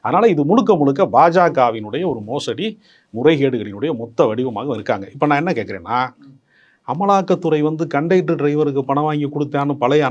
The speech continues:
Speaker 1: அ தி மு க காலத்து வழக்கையெல்லாம் எடுத்து கொண்டு வந்து,
Speaker 2: ம்.
Speaker 1: செந்தில் பாலாஜியை கொண்டு வந்து,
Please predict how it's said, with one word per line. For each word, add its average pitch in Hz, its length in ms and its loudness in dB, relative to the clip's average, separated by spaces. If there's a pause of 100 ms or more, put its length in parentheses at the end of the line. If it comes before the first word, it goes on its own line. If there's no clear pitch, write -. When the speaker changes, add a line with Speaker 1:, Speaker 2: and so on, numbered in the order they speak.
Speaker 1:
அ 180 140 2
தி 165 160 -2
மு 160 120 -2
க 147 180 4
காலத்து 135 400 2
வழக்கையெல்லாம் 139 420 0
எடுத்து 135 240 -4
கொண்டு 123 220 -4
வந்து, 117 360 -8 (200)
Speaker 2:
ம். 139 40 -18 (380)
Speaker 1:
செந்தில் 196 300 4
பாலாஜியை 170 440 2
கொண்டு 156 260 -2
வந்து, 147 400 -2